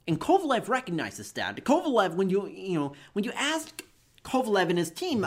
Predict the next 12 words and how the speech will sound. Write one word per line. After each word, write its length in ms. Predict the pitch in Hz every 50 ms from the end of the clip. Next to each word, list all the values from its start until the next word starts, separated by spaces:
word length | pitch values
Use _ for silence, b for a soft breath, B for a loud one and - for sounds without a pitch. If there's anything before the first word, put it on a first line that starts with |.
| - 180
about 500 | 185 180 196 185 180 175 160 - - -
the 60 | 165
judging 420 | 160 - 302 294 208 190 185 185
in 160 | 175 180 170
Las 220 | 170 160 160 135 139
Vegas, 480 | 170 277 311 254 180 170 160 - - b b b b b b b b b b b b b b b b b _
you 220 | - 143 240 330
can 220 | 330 403 392 381 -
tell 520 | - - - 311 - 196 151 135 131 -
from 340 | - - - 240 226 220 208
their 180 | 214 254 285 311
responses 1040 | 311 320 294 - - - 247 240 240 226 214 214 - 120 98 - - - - -